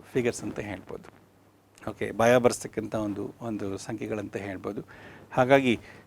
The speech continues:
so ಈಗಲಾದರೂ ನಾವು ಎಚ್ಚೆತ್ತುಕೊಂಡು so ನಮ್ಮ ಆಹಾರ ಪದ್ಧತಿಯಲ್ಲಿ ಸ್ವಲ್ಪ ಬದಲಾವಣೆಗಳನ್ನು ತಂದ್ಕೋಬೇಕಾಗತ್ತೆ.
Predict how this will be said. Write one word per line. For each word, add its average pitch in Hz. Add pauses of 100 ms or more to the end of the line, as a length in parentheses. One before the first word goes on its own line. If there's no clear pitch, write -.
(120)
so 135
ಈಗಲಾದರೂ 139
ನಾವು 131
ಎಚ್ಚೆತ್ತುಕೊಂಡು 117
so 123
ನಮ್ಮ 117 (360)
ಆಹಾರ 135
ಪದ್ಧತಿಯಲ್ಲಿ 113
ಸ್ವಲ್ಪ 110
ಬದಲಾವಣೆಗಳನ್ನು 101
ತಂದ್ಕೋಬೇಕಾಗತ್ತೆ. 95